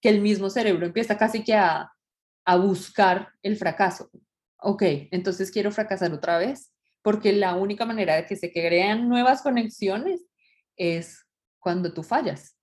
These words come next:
cuando tú estás haciendo algo mal, porque el cerebro dice, "Ah, no estoy haciéndolo bien".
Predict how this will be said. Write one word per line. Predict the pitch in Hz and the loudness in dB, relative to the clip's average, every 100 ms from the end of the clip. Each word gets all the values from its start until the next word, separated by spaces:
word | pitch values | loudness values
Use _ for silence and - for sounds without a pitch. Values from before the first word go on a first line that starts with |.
| _ | _
cuando | - 175 170 | -6 -4 -2
tú | 175 | 0
estás | 170 202 196 | 0 -2 -6
haciendo | 208 214 196 | -6 -4 0
algo | 196 185 180 | 2 4 4
mal, | 208 381 180 - | 6 6 4 0
porque | 214 214 | -2 2
el | 214 | 0
cerebro | 208 196 185 196 | 2 0 2 2
dice, | 226 220 220 - - | 0 0 -6 -4 2
"Ah, | 330 - - | 2 2 0
no | 214 | 2
estoy | 208 - 214 | 2 2 0
haciéndolo | 220 220 214 208 175 | 0 -4 -2 0 0
bien". | 233 320 156 - | 0 0 -2 -8